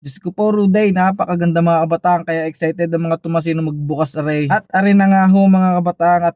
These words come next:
kinukuha na ni Missus ang aming order. Yan, napaka-sexy ng Missus ko nga, ah. Kahit buntis in sexy, eh. Ay, tingnan nyo naman, mga kabataan. Ay siya, mga kabataan. Ay tara, ay subukan nyo na ho ang Starbucks din, eh. Ay siya, papaano, mga kabataan?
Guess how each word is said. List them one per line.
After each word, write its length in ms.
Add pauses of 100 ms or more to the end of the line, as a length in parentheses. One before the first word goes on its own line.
kinukuha 480
na 80
ni 80
Missus 400
ang 160
aming 400
order. 480
Yan, 400
napaka-sexy 720
ng 160
Missus 400
ko 80
nga, 240
ah. 120 (360)
Kahit 320
buntis 400
in 160
sexy, 400
eh. 180 (220)
Ay, 160
tingnan 320
nyo 160
naman, 240
mga 240
kabataan. 480
Ay 160
siya, 160
mga 320
kabataan. 440 (520)
Ay 160
tara, 480 (160)
ay 160
subukan 480
nyo 160
na 80
ho 240
ang 80
Starbucks 560
din, 240
eh. 160
Ay 240
siya, 240
papaano, 640
mga 320
kabataan? 560